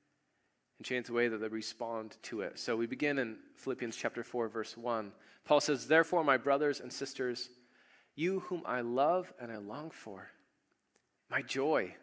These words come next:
and my crown, stand firm in the Lord in this way, dear friends." Lisa last week, uh, took us through chapter three, and in this way, Paul is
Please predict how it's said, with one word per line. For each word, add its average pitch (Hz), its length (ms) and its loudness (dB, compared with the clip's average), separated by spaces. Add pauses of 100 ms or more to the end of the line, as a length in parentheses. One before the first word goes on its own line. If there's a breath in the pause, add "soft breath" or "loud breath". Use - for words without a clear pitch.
(760)
and 107 80 -12
my 101 100 -4
crown, 113 420 -6 (960 soft breath)
stand 196 380 6
firm 233 540 8
in 180 140 4
the 196 100 10
Lord 160 400 8 (140)
in 202 320 4
this 190 440 2
way, 123 440 4 (1080)
dear 117 140 2
friends." 90 440 -8 (1300 soft breath)
Lisa 135 260 2
last 123 300 4
week, 117 320 0 (400 soft breath)
uh, 107 80 0
took 135 200 -2
us 123 60 -10
through 131 180 -4
chapter 120 360 4
three, 135 500 2
and 120 180 -2 (200 soft breath)
in 175 160 6
this 202 180 6
way, 185 220 10
Paul 170 240 4
is 147 160 2